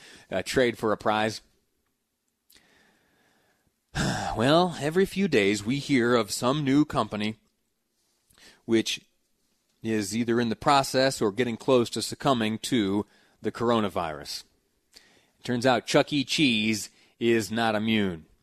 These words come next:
They have filed, or the parent company of Chuck E. Cheese has filed for,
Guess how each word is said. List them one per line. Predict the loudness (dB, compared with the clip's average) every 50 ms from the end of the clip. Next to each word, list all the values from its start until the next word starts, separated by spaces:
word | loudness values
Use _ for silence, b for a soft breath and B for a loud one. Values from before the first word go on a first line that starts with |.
| _ _ _ _ _
They | -12 -8 -6 -6
have | -6 -8 -2
filed, | 0 2 2 2 2 2 0 0 -2 -4 -12 -20 -18 -14
or | -10 -10
the | -10 -6
parent | -2 -2 0 0 -2 -2 2
company | 2 2 2 2 -2 -4 -2 -4 -6 b b b b b b
of | -12 -4
Chuck | 0 0 0 0 0
E. | -6 -6
Cheese | -4 -4 -2 -2 0 0 0 0
has | -2 -2 -2
filed | -2 -2 0 0 2 0 0 -2 -4
for, | -4 -2 0 2 4 2 2 0